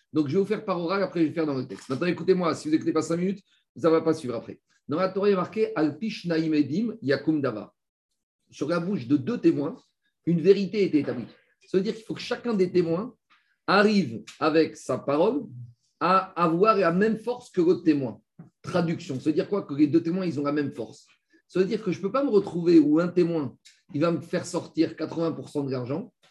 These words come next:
et un autre témoin va me faire sortir vingt pour cent de l'argent. Explication. J'ai X qui a prêté mille euros à Shimon. Il faut que deux témoins qui vont me dire que c'est vrai, il faut qu'avec les deux,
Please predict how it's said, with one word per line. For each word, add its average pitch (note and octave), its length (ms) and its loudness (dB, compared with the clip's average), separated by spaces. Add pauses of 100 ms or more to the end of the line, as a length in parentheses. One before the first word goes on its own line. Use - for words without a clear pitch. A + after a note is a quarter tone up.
(240)
et D#3+ 100 2
un F3 140 2
autre F#3+ 180 6
témoin F#3+ 260 2
va F#3+ 140 -2
me D#3+ 60 -6
faire E3 140 -6
sortir D#3+ 360 -4
vingt D#3+ 140 -2
pour C3+ 160 -8
cent D#3 100 -4
de D3 60 -2
l'argent. A2+ 320 -8 (100)
Explication. C3+ 640 -6 (580)
J'ai G3+ 420 2
X - 260 -6
qui - 120 -4
a E3 80 2
prêté F3 340 -2
mille F#3+ 280 2
euros E3+ 360 4
à C3 60 -6
Shimon. B2 400 -6 (480)
Il F#3+ 140 -4
faut G3+ 180 4
que C#3+ 340 0
deux A2+ 300 0
témoins F3 360 0
qui - 120 -14
vont C#3 120 -2
me D3 100 0
dire D#3+ 240 0
que B2+ 80 -4
c'est C3+ 180 -4
vrai, D3 320 0 (380)
il C#3+ 80 -6
faut G3 140 8
qu'avec F#3 280 2
les F3+ 140 4
deux, G3 320 4